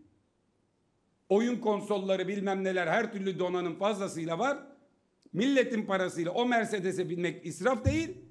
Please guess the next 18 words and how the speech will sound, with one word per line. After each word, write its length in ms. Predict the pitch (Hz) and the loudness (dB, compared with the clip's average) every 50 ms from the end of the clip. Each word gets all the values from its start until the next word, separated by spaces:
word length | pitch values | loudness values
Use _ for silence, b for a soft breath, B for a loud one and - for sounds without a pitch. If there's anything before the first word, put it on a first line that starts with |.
| - _ _ _ _ - | -20 _ _ _ _ 4
O 160 | 254 285 302 | 6 6 6
mu 80 | 285 269 | 6 2
israf, 460 | 240 214 175 190 - 285 285 254 240 | -2 -4 -2 2 2 2 2 2 0
bu 80 | 226 | -2
mu 80 | 214 190 | 0 0
israf? 360 | 160 131 - 104 - 98 90 - - _ _ _ _ _ _ _ _ _ _ _ _ | -2 -4 -6 -10 -12 -14 -14 -16 -20 _ _ _ _ _ _ _ _ _ _ _ _
Ormanlar 680 | - 190 208 214 214 233 240 240 247 254 269 262 220 | 0 0 2 2 2 0 0 0 2 2 2 2 2
cayır 340 | 156 196 214 226 254 262 214 | 0 0 0 0 0 0 0
cayır 220 | 175 208 214 226 214 | 0 0 0 0 0
yanarken 640 | 196 185 190 196 208 196 - 156 135 107 87 - - - - _ _ _ _ _ _ _ - | 0 2 2 2 0 0 0 -2 -4 -4 -6 -12 -18 -20 -20 _ _ _ _ _ _ _ 0
on 160 | 202 220 247 | 0 0 0
üç 140 | 262 214 180 | 0 -2 -4
uçağa 280 | 214 160 - 220 208 214 | -4 0 2 2 2 4
gerek 360 | 196 196 202 208 196 196 202 | 2 2 2 0 0 0 0
yok, 220 | 202 170 143 143 | -2 -2 -2 -2
bir 140 | 196 220 226 | -4 -2 2
tane 260 | 214 190 190 185 190 | 2 2 4 4 4
yeter. 400 | 185 175 165 165 - 208 190 170 | 2 2 0 0 2 2 2 2